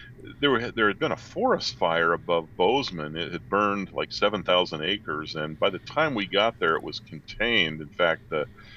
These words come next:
remember the day we arrived, there was just a lot of cloud cover over the Bridger, so you couldn't see it. But then the next day, that there was nothing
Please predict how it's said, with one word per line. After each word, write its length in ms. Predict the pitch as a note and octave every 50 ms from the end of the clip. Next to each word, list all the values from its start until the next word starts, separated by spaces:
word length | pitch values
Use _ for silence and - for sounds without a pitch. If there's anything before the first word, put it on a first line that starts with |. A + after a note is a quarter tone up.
| - - - -
remember 220 | C3 F#3+ A#3+ A#3
the 120 | D#3 A2+ F#2+
day 160 | G2 G#2+ B2+
we 160 | B2 G#2+ G2
arrived, 340 | F#2+ F2 E2+ F2+ F#2+ G#2 G2+
there 80 | F#2+ E2+
was 80 | -
just 160 | - C#3+ -
a 60 | - F#2
lot 180 | F2+ E2+ D#2+
of 100 | C2+ -
cloud 460 | - - - F2+ E2+ F#2 G2+ G2+ -
cover 340 | - - E2 D#2 D#2+ D#2 D#2
over 160 | E2 D#2+ D#2
the 100 | D2+ D2
Bridger, 480 | C#2 - E2 E2+ F2+ F#2 F2 E2+ D2+ C2+
so 160 | - - D2+
you 100 | D2+ D2+
couldn't 300 | - - F#2+ E2+ - -
see 320 | - - - - A2 G#2+ E2+
it. 160 | D2 D2 -
But 160 | - D#2+ -
then 180 | - F2+ E2+ E2+
the 60 | E2
next 360 | D#2 E2+ G2 - - - -
day, 300 | - D#2+ D2 C#2+ D2 D2
that 220 | D2 D2 C#2 B1+ -
there 100 | - D2+
was 220 | D2 C#2+ - -
nothing 520 | D#2+ D2+ D2+ D2+ - - D#2+ D2 C#2+ C#2+